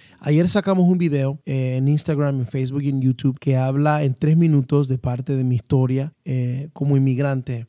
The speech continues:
Y te digo que muchas personas me preguntan, porque me han visto y lo han escuchado, y dicen, "Pero tú de vez en cuando todavía tartamudeas". Y le digo, "Cuando he aprendido de que cuando estoy cansado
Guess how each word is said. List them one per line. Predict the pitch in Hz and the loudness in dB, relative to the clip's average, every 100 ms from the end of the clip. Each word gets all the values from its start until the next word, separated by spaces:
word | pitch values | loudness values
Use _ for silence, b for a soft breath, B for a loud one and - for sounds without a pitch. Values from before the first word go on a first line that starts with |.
| - | -4
Y | 143 139 131 | 0 0 0
te | 147 | 0
digo | 165 214 | 2 2
que | 190 | 2
muchas | 175 190 233 | 2 4 2
personas | 226 160 180 180 | 2 0 2 2
me | 170 | 2
preguntan, | 151 147 139 143 131 127 | 2 0 2 0 -2 -4
porque | 123 127 143 | -4 -4 -2
me | 147 | 0
han | 170 180 | 0 0
visto | 180 180 | 0 0
y | 175 | -2
lo | |
han | 147 | -2
escuchado, | 147 139 - 143 127 135 | -4 -6 -4 -2 -2 -4
y | 131 | -2
dicen, | 147 147 | 0 0
"Pero | 127 135 | 0 -2
tú | 131 196 220 | 0 0 0
de | 135 113 | -2 0
vez | 151 | 2
en | 165 | 2
cuando | 165 175 175 | 0 -2 0
todavía | 160 139 139 147 147 - | -2 0 0 0 -2 -4
tartamudeas". | 131 131 135 131 147 175 120 120 - _ | -6 -2 0 2 4 2 0 -8 -16 _
Y | 131 | -4
le | 131 | 0
digo, | 143 131 127 | 2 2 0
"Cuando | 143 135 131 131 127 - - | 0 0 0 0 -2 -6 -4
he | |
aprendido | 151 170 160 160 | -2 0 2 2
de | 160 | 2
que | 139 | 0
cuando | 143 131 | 0 0
estoy | 156 | -2
cansado | 147 156 143 147 147 165 185 | -4 -4 -4 -4 -2 -2 -4